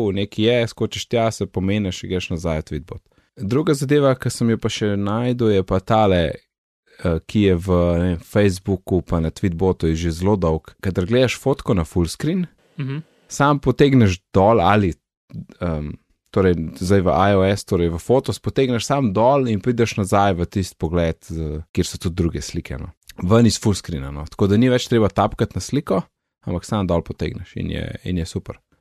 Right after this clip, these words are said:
Speaker 1: Sem zelo vesel, da je to končno tukaj, ker je, s-, ful se navadiš, ful je praktično, no.
Speaker 2: Ja, zdaj ratalo skoraj taka konvencija, kakor pult
Speaker 1: Ko-,
Speaker 2: refresh,
Speaker 1: e,
Speaker 2: ampak je ta zgor-,
Speaker 1: točno to, ja, točno to, da prideš ven iz full screena, ja.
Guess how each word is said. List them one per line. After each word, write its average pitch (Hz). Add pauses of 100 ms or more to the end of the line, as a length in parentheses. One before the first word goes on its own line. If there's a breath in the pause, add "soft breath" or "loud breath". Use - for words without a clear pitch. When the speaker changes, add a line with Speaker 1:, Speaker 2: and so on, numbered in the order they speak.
(280)
Speaker 1:
Sem -
zelo 131
vesel, 92
da 80
je 80
to 98
končno 87
tukaj, 73
ker 76
je, 73 (160)
s-, -
ful 165
se 147
navadiš, 110
ful 127
je 107
praktično, -
no. - (440)
Speaker 2:
Ja, 151
zdaj 139
ratalo 139
skoraj 123
taka 123
konvencija, 120
kakor 117
pult 120
Speaker 1:
Ko-, 123
Speaker 2:
refresh, 120
Speaker 1:
e, 107
Speaker 2:
ampak 127
je 143
ta 131
zgor-, 131
Speaker 1:
točno 131
to, -
ja, 78
točno 92
to, 85
da 82
prideš 107
ven 98
iz 87
full 85
screena, 71
ja. 73